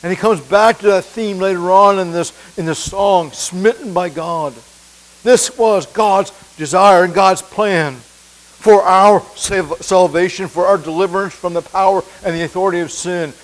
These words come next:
his own son going to the cross. But he's borne our griefs. He has carried our sorrows.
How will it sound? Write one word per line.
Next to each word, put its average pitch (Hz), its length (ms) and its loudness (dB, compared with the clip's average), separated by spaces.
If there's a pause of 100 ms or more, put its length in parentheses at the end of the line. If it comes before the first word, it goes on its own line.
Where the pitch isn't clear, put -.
(140)
his 190 160 0
own 185 220 -2
son 165 380 -4
going 170 340 0
to 147 100 -14
the 165 80 -8
cross. 170 560 -8 (1400)
But 202 100 4
he's 139 100 -8
borne 185 240 2
our 180 160 4
griefs. 170 540 -8 (920)
He 190 120 4
has 185 160 6
carried 196 300 4
our 180 180 6
sorrows. 185 640 2